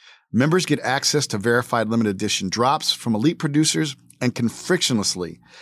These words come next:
share, trade, gift, and monetize their collections, while for the first time in history, artists and producers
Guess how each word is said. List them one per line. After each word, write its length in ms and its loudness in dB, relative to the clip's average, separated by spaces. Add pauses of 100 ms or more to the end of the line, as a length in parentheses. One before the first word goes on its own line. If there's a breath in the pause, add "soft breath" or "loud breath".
share, 720 2
trade, 480 2
gift, 340 0
and 140 2
monetize 520 2
their 100 -6
collections, 560 -2 (460 soft breath)
while 360 2
for 140 -2
the 80 2
first 320 2
time 160 2
in 60 4
history, 500 2 (520 soft breath)
artists 300 4
and 80 2
producers 580 2